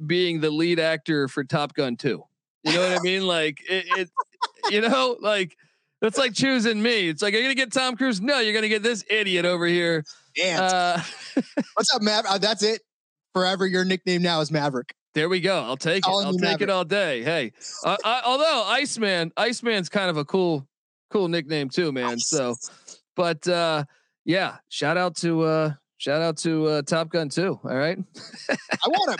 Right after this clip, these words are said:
Speaker 2: man, I can't wait to see that. I
Speaker 1: Dude,
Speaker 2: really
Speaker 1: t-,
Speaker 2: can't.
Speaker 1: Top Gun one is just, is heat, f-, heat, man. It's still
Speaker 2: I'll,
Speaker 1: t-, to
Speaker 2: I'll
Speaker 1: this
Speaker 2: tell you
Speaker 1: day.
Speaker 2: a quick story about that too. So, uh, when I joined the military when I was eighteen, uh, I, I had my, my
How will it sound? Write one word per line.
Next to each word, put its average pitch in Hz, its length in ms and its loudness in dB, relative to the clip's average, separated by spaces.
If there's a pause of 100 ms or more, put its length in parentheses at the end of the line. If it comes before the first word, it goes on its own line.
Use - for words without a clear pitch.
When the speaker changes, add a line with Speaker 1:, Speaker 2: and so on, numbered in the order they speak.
Speaker 2:
man, 180 160 0
I 185 140 2
can't 208 300 -2
wait 156 200 0
to 139 100 -4
see 135 220 -2
that. 120 360 -4 (400)
I 160 140 0
Speaker 1:
Dude, 143 100 0
Speaker 2:
really 131 180 0
Speaker 1:
t-, - 220 -6
Speaker 2:
can't. 113 280 -14 (560)
Speaker 1:
Top 190 240 -2
Gun 156 220 0
one 127 280 0
is 110 240 -2
just, 107 480 -4
is 104 220 -6
heat, 127 400 -2
f-, - 180 -10
heat, 147 320 -2
man. 117 200 -2
It's 117 100 -6
still 185 160 0
Speaker 2:
I'll, 175 140 -4
Speaker 1:
t-, - 120 -16 (340)
to 170 60 4
Speaker 2:
I'll 160 60 2
Speaker 1:
this 180 140 0
Speaker 2:
tell 240 100 2
you - 60 2
Speaker 1:
day. 135 120 0
Speaker 2:
a - 40 -6
quick 220 160 -2
story 185 320 0
about 151 280 0
that 131 220 -2
too. 147 220 0 (160)
So, 175 380 2 (300)
uh, 185 100 -2
when 185 200 0
I 185 120 2
joined 226 240 2
the 233 40 0
military 190 480 2
when 165 140 2
I 160 80 2
was 147 140 -2
eighteen, 160 520 0 (300)
uh, 156 400 0 (220)
I, 170 240 -2
I 165 100 2
had 190 520 0
my, 165 440 0 (360)
my 143 320 -2